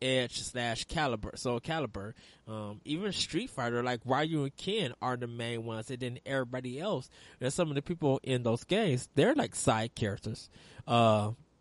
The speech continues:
to those series. So, uh, even though S-, Street Fighter is not B tier or anything, you got, you do got, like, the Alpha games, you got the, um, the three D, the three D fighting one,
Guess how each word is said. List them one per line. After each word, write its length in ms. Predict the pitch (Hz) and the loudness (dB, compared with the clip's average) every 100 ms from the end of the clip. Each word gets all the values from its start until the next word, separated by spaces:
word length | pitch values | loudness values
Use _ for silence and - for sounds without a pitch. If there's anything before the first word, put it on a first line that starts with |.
| - | -8
to 440 | - 139 120 117 117 | 0 2 2 0 2
those 220 | 117 113 | 2 2
series. 420 | - 117 95 - - - - | -2 -6 -6 -12 -16 -20 -18
So, 420 | - 156 135 113 117 | -2 6 8 8 4
uh, 160 | 117 123 | 0 2
even 220 | 165 165 | 4 6
though 120 | 151 135 | 6 4
S-, 200 | - - | 0 -6
Street 260 | - 165 151 | -2 2 2
Fighter 260 | - 139 127 | 2 2 0
is 120 | - | -2
not 200 | 120 110 113 107 | -4 -4 -2 4
B 220 | 170 247 | 4 4
tier 320 | - 123 110 | 0 0 0
or 80 | 101 | -2
anything, 540 | 110 104 - 107 107 - - - | -6 -6 -6 -8 -6 -10 -16 -12
you 120 | 147 175 | -4 2
got, 240 | 143 135 147 | 2 2 -2
you 140 | 151 | -2
do 180 | 156 165 | 4 4
got, 220 | 165 143 | 4 2
like, 180 | 135 123 | 2 0
the 140 | 135 - | -2 0
Alpha 380 | 131 156 - 123 | 4 4 4 -2
games, 560 | 110 110 107 104 113 123 | -2 -6 -6 -6 -8 -6
you 140 | 131 | -2
got 380 | 135 131 123 - | 4 4 4 2
the, 400 | 123 120 120 117 - - - | 2 4 4 2 -4 -20 -14
um, 560 | 123 123 120 113 107 107 - | -4 -2 0 -2 -4 -4 0
the 160 | 127 - _ - | 0 -2 _ 2
three 160 | 147 | 4
D, 200 | 147 139 - - | 6 4 4 2
the 140 | 127 | 2
three 240 | 120 151 | 6 6
D 120 | 160 160 | 6 4
fighting 520 | - 156 151 123 113 | 4 4 4 2 -2
one, 180 | 107 | -4